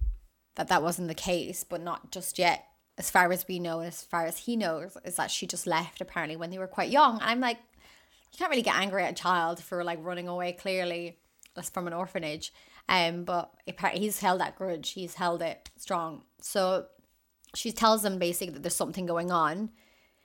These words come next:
Uh, and then she shows him, uh, a little ginger man who, um, had said that the water supply had been tampered with, and she thinks is bullshit. He, again,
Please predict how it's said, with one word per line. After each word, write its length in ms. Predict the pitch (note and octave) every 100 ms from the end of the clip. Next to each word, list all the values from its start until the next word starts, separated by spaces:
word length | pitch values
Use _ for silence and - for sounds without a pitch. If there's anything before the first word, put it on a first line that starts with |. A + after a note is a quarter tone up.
| _ _
Uh, 260 | F3 E3+ D#3+
and 160 | F3 F3
then 140 | E3+
she 160 | F3+ G3
shows 360 | - F#3+ F#3 F#3+
him, 440 | F#3 F3 F3 F3 _ _ _ _ _ _ _
uh, 340 | F3 F3 E3+ D#3+
a 40 | F#3
little 160 | F3+
ginger 280 | F#3 F#3+ F#3
man 400 | F3 D#3+ E3+ F3 - _ _ -
who, 340 | F#3+ F3+ E3+ -
um, 460 | E3+ F3 E3+ E3+
had 220 | F3 F3+ F3+
said 220 | F3+ D#3+
that 120 | D#3+
the 120 | F3
water 320 | F3 F#3 F3+ F#3
supply 420 | F3+ G3 F#3 F3
had 240 | F3 E3 E3
been 460 | E3+ E3+ E3+ E3+ -
tampered 500 | - A3+ A3+ G#3+ F#3
with, 500 | - F#3+ B3 - - _ _ _ _ _ _
and 240 | G3+ G3+
she 160 | - A3+
thinks 300 | G#3+ F3+ E3
is 100 | F#3
bullshit. 800 | - E3 E3 - E3 E3+ E3+ - - _ _
He, 560 | _ G#3 G3 F#3+ F#3+ - -
again, 500 | F3 F3 F3 F3